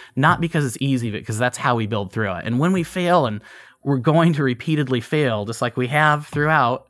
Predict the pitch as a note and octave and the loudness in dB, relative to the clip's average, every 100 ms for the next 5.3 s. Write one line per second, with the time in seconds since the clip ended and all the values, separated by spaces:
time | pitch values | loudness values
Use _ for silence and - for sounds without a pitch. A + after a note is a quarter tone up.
0 | - - - - B2 A2 - D#3 - - | -20 -20 -12 0 0 0 -6 -4 -2 -2
1 | F3 C3 D3+ D#3 - F3 D#3 A#2+ C3+ G#3 | -2 2 4 2 0 -2 0 0 -2 -2
2 | E3+ - D#3 E3 D3+ C#3 G#2+ _ - D#3 | -4 -2 -2 2 0 0 -6 _ -6 -2
3 | G3+ B2 G#2 G#2+ G2 - C3 C3 C3+ C3+ | -2 -2 -6 -6 -6 -4 -4 -2 -2 0
4 | G#2+ - C3 E3+ G3+ G3+ D#3+ E3+ D#3 A#2+ | -4 -4 -4 -2 0 0 0 0 -2 -4
5 | A2 G#2 | -4 -4